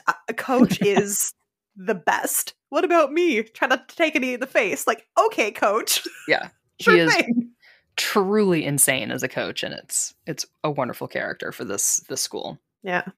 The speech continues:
Speaker 2: It does seem like he's never actually seen a game of lacrosse and is still the coach.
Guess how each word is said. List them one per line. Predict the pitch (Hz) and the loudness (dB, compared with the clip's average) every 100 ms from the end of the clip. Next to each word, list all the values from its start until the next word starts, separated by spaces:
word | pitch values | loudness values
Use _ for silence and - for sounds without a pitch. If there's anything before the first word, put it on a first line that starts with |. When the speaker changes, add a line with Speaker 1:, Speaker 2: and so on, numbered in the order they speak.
| - | -8
Speaker 2:
It | 214 | 4
does | 247 247 | 4 6
seem | 214 214 | 2 4
like | 202 | 4
he's | - 202 156 | 4 0 2
never | 139 143 127 | 0 0 0
actually | 127 135 143 135 | -2 -4 -4 -2
seen | 131 147 135 143 | 0 0 0 -2
a | |
game | 147 143 151 | -2 -2 -2
of | 160 | -2
lacrosse | 160 160 160 175 143 | 2 4 4 2 0
and | 131 | -2
is | 123 | 0
still | - 104 | 0 -2
the | - | -6
coach. | - - - - | -12 -14 -10 -10